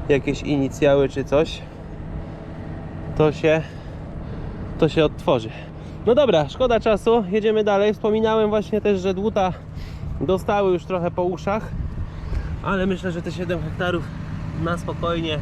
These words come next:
zmęczymy. E, nie będzie tutaj żadnego problemu,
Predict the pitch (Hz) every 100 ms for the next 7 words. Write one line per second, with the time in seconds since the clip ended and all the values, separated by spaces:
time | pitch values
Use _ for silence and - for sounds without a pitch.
0 | - 147 151 147 185 180 160 170 - -
1 | - - - - - - - - 135 139
2 | 135 147 156 151 143 156 143 139 139 151
3 | 147 - - 131 185 175 160